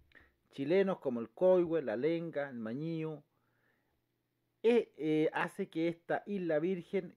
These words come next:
sea un pul-, pulmón fundamental y tremenda biodiversidad extraordinaria, un ecosistema ra-, eh, que radica la, diverso.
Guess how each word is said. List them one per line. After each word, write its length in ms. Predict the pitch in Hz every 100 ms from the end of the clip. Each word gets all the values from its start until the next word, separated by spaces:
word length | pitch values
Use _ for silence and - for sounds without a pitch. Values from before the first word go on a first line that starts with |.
| _
sea 280 | - 170 160
un 180 | 160
pul-, 360 | - 139 131 131 _ _
pulmón 520 | 147 147 160 180 113
fundamental 960 | - 156 143 135 127 117 - 170 175 -
y 120 | 131
tremenda 580 | 123 127 151 170 165 -
biodiversidad 2000 | 135 143 165 175 160 - _ _ _ _ _ _ 110 113 113 107 - 117 131 107 - _ - _ - - - _ _ _ -
extraordinaria, 1000 | 120 - 131 120 117 151 135 110 90 - _
un 160 | 104 117
ecosistema 800 | 120 120 - 113 _ 147 135 120
ra-, 160 | 120 - _
eh, 220 | 110 110 -
que 100 | 110
radica 400 | 117 117 135 143
la, 160 | 123 110
diverso. 840 | 107 117 123 156 117 - -